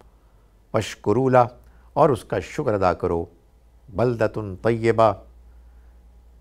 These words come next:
ज़मीन शादाब, व रब्बुन गफूर, शादाब और ज़रख़ेज़ और मग़फ़िरत करने वाला, बख्शने वाला रब, इससे ज़्यादा इंसान और क्या तमन्ना कर सकता है।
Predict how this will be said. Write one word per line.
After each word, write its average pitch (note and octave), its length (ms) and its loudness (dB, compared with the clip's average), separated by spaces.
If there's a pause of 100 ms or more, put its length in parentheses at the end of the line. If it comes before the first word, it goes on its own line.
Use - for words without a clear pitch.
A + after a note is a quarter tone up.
(120)
ज़मीन B2+ 560 -2 (640)
शादाब, A2 600 2 (260)
व F#2+ 80 -2
रब्बुन G2+ 440 -2
गफूर, G#2+ 480 -4 (400)
शादाब G#2 480 2
और F#2+ 160 -2
ज़रख़ेज़ F2+ 580 -2 (600)
और F2 360 0 (720)
मग़फ़िरत B2+ 460 -2
करने G2 300 -4
वाला, F#2 280 0
बख्शने F2+ 420 -10
वाला E2+ 300 -4
रब, F2+ 260 -4 (300)
इससे B2 320 -6
ज़्यादा A2 340 6
इंसान G2+ 500 -4 (480)
और A#2 180 4 (200)
क्या D#3 160 6
तमन्ना F#2+ 460 -2
कर E2+ 160 -6
सकता - 360 -8
है। C2 140 -12